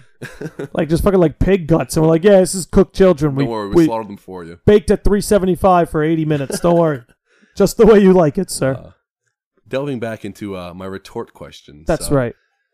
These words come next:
Speaker 1: well, first off, cake or pie for you? 'Cause you didn't answer the
Speaker 2: Fucking pie.
Speaker 1: All right, cool, cool, cool. <laughs>
Speaker 2: Fucking pie.
Speaker 1: I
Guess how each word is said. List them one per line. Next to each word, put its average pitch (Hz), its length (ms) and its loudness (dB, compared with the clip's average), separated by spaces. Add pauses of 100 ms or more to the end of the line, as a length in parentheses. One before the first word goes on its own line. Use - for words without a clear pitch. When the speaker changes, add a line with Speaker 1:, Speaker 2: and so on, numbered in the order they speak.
(320)
Speaker 1:
well, 127 120 -14
first 208 240 -10
off, 78 280 -12 (1080)
cake 104 200 -12
or 85 40 -14
pie 87 140 -14
for 76 140 -20
you? 85 180 -14
'Cause - 160 -20
you 82 60 -20
didn't 80 160 -20
answer 71 200 -20
the - 140 -20
Speaker 2:
Fucking - 300 -10
pie. 220 300 2
Speaker 1:
All 202 40 -4
right, 110 220 0
cool, 127 180 -4
cool, - 220 4
cool. 156 180 0
<laughs> - 0 -
Speaker 2:
Fucking 233 400 2
pie. - 300 -12 (220)
Speaker 1:
I - 40 -16